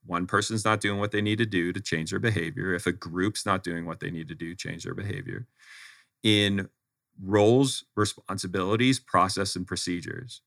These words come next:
right? The reason we have roles and responsibilities is so I know what he's gonna do, so I can coordinate action. And he can say, "I'm gonna do that," be responsible for it. And process and procedures ease coordination of action.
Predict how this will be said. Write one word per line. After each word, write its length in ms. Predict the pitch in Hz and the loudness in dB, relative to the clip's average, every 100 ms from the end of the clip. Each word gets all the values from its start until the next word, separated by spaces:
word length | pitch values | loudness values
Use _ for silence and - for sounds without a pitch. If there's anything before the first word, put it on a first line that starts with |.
| _ _ _ _ | _ _ _ _
right? 180 | 101 95 | -6 -2
The 100 | 98 | -2
reason 420 | 90 110 113 117 | 2 4 6 6
we 100 | 107 | 6
have 160 | 101 90 | 6 4
roles 260 | 95 98 | 0 0
and 80 | 95 | 0
responsibilities 800 | 90 - 90 87 110 120 98 87 | -2 0 0 0 2 4 4 0
is 140 | 90 - | -4 -2
so 160 | 87 | 2
I 160 | 87 101 | 4 4
know 160 | 98 | 2
what 120 | 95 90 | 0 -2
he's 240 | 98 101 | -2 0
gonna 200 | 90 87 | -2 0
do, 520 | 76 110 82 85 120 - | 4 4 4 -2 -4 -4
so 160 | - | -2
I 100 | 85 | -2
can 100 | 95 | -2
coordinate 440 | - 87 90 82 82 | -6 -6 -6 -2 2
action. 600 | 101 107 - 82 113 113 _ - | 2 2 -6 -4 -4 -6 _ -4
And 140 | 95 | -2
he 220 | - 107 | 0 -2
can 160 | 104 95 | 0 0
say, 440 | - 95 90 90 - 90 | 2 2 4 0 -2 0
"I'm 180 | 101 | 2
gonna 180 | 104 92 | 2 0
do 200 | 85 127 | 4 4
that," 360 | 92 85 107 - | 4 0 -2 -4
be 120 | 87 | -8
responsible 480 | 87 - 76 - - | -6 -6 -6 -8 -12
for 300 | - 85 95 | -10 -6 -4
it. 80 | 107 | -2
And 100 | 92 | 2
process 440 | 92 92 92 82 | 4 4 2 -4
and 120 | 90 | -4
procedures 540 | 90 - 120 95 92 - | -4 0 0 2 0 -4
ease 220 | 87 85 | -8 -8
coordination 540 | - 85 82 82 - 107 | -8 -8 -8 -6 -4 -2
of 100 | 107 | 0
action. 480 | 82 - 90 120 | -2 -4 -4 -4